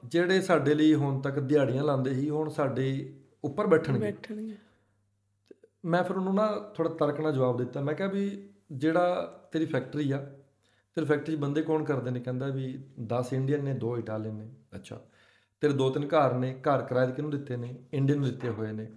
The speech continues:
Speaker 1: ਜੇ ਤੂੰ ਜਰਦੀਨੋ ਸਾਫ਼ ਕਰਾਉਣੀ ਹੁੰਦੀ ਆ, ਤੂੰ ਇੰਡੀਅਨ ਨੂੰ ਬੁਲਾਉਣਾ ਹੈ।
Speaker 2: ਬੁਲਾਉਣਾ ਹੈ।
Speaker 1: ਜੇ ਤੇਰੇ ਬੱਚਿਆਂ ਦੇ ਸਕੂਲ ਦੇ ਅਮੀਚੀ ਜਿਹੜੇ ਦੋਸਤ ਨੇ ਉਹ ਇੰਡੀਅਨ ਨੇ,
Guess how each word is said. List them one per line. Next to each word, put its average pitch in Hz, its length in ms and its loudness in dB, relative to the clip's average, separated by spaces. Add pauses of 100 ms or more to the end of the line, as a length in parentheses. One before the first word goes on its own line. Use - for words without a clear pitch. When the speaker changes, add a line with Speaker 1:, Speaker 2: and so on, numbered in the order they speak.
(880)
Speaker 1:
ਜੇ 156 100 0
ਤੂੰ 180 180 0
ਜਰਦੀਨੋ 156 420 8
ਸਾਫ਼ 147 300 6
ਕਰਾਉਣੀ 143 260 4
ਹੁੰਦੀ 131 320 2
ਆ, 135 60 0
ਤੂੰ 156 220 -2
ਇੰਡੀਅਨ 160 280 4
ਨੂੰ 156 100 4
ਬੁਲਾਉਣਾ 113 320 4
ਹੈ। 104 60 -2
Speaker 2:
ਬੁਲਾਉਣਾ 214 500 -10
ਹੈ। 214 80 -16 (200)
Speaker 1:
ਜੇ 156 160 6
ਤੇਰੇ 185 240 6
ਬੱਚਿਆਂ 165 440 4
ਦੇ 180 140 6
ਸਕੂਲ 160 380 4
ਦੇ 175 140 6
ਅਮੀਚੀ 170 400 2
ਜਿਹੜੇ 156 180 6
ਦੋਸਤ 135 420 2
ਨੇ 151 60 4
ਉਹ 156 80 6
ਇੰਡੀਅਨ 160 300 4
ਨੇ, 113 200 0